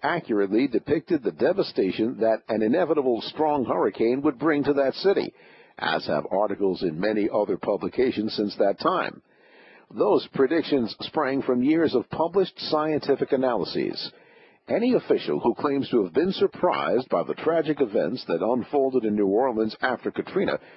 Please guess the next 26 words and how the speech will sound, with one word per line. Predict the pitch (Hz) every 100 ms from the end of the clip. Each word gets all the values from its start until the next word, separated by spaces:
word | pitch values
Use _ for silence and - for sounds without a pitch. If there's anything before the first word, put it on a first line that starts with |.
| - _
simply | - 202 - 82
wasn't | 78 185 135 104 107
paying | 117 127
attention. | 135 - 196 - - - _ _ _ _ - - _
Realistically, | - 87 78 113 - 92 80 107 143 120
even | 117 107
with | 120 135
this | 127 107 120
knowledge, | 143 110 110 120 -
a |
poor | 104 - 180 196
city | - 80 82 135
in | 131 120
one | 123
of | 104
the | 113
nation's | 123 113 110 92
poorest | - 120 90 -
states | - 160 104 120 - - -
could | 160 156
never | 202 196 120 73
have | - 92 -
done | 107 98
enough | 85 110 -
by | - 80
itself | 71 - 147 113